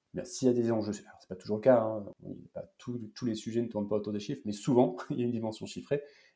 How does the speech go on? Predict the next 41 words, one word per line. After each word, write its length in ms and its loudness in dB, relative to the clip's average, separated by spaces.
et 40 -4
c'est 160 -2
bien 380 4
de, 920 4
bah, 120 6
de 80 4
l'investir. 600 4
Sauf 200 -2
que, 80 2
bah, 440 0
par 140 -2
manque 320 -2
de, 300 -4
de 40 -12
savoir, 540 4
c'est 140 -8
nouveau, 480 4
c'est, 520 -6
et 60 -18
puis 320 -2
on 80 0
a 80 6
peur, 460 2
surtout. 320 -12
C'est 140 -20
se 160 -20
dire, 180 0
ouais, 160 -2
mais 140 -8
quel, 180 -10
quel 140 -6
retour 280 -4
on 40 -6
va 140 0
avoir 420 -2
si 160 -12
on 40 -4
divulgue 260 -8
pas 100 -8
des 140 -10
choses, 440 -8